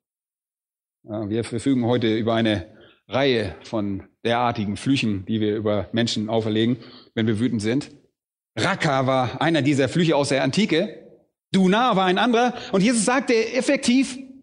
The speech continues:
„Wenn ich mich auf das Gebot, ‚Du sollst nicht töten‘, beziehe, beziehe ich mich auf all das, auf all das beziehe ich mich. Zorn, Wut, Boshaftigkeit, mangelnde Vergebung, Rachegelüste,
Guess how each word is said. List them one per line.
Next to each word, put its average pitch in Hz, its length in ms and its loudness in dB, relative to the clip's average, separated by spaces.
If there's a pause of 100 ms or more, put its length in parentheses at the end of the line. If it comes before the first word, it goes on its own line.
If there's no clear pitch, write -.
(1300)
„Wenn 226 200 0
ich 233 120 0
mich 240 200 0
auf 226 100 0
das 226 160 0
Gebot, 165 460 2
‚Du 180 40 4
sollst 214 300 2
nicht 226 180 0
töten‘, 247 220 2
beziehe, 233 320 0
beziehe 247 380 2
ich 220 100 -2
mich 220 180 0
auf 208 200 -2
all 285 240 0
das, 277 260 0
auf 226 240 -2
all 311 240 2
das 294 240 0
beziehe 185 400 2
ich 123 80 0
mich. 139 260 -2 (200)
Zorn, 247 480 2 (120)
Wut, 247 380 2 (100)
Boshaftigkeit, 233 1120 0 (160)
mangelnde 240 400 2
Vergebung, 240 560 2 (1200)
Rachegelüste, 151 1000 0